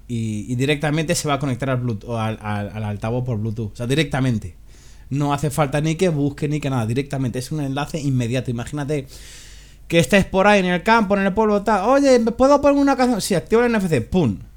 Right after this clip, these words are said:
Le pone al lado, ya está, se le conecta, ¿vale?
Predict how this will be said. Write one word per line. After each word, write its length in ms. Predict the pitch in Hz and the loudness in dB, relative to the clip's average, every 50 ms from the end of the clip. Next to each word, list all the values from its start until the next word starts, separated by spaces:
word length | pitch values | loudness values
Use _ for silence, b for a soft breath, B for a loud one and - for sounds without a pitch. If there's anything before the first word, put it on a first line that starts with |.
| - | -8
Le 200 | - 131 135 135 | -2 0 0 0
pone 260 | 131 135 190 196 190 | 2 2 2 2 2
al 100 | 175 170 | 2 2
lado, 240 | 180 220 247 180 139 | 2 2 2 2 0
ya 120 | 139 160 151 | -2 -2 -2
está, 200 | - - 127 110 | -2 -2 -6 -6
se 140 | - 123 | -4 -4
le 80 | 113 113 | -6 -4
conecta, 460 | - 120 120 117 110 - - 90 85 - | -4 -4 -4 -4 -6 -8 -12 -16 -14 -12
¿vale? 240 | 104 107 143 196 | -10 -10 -10 -10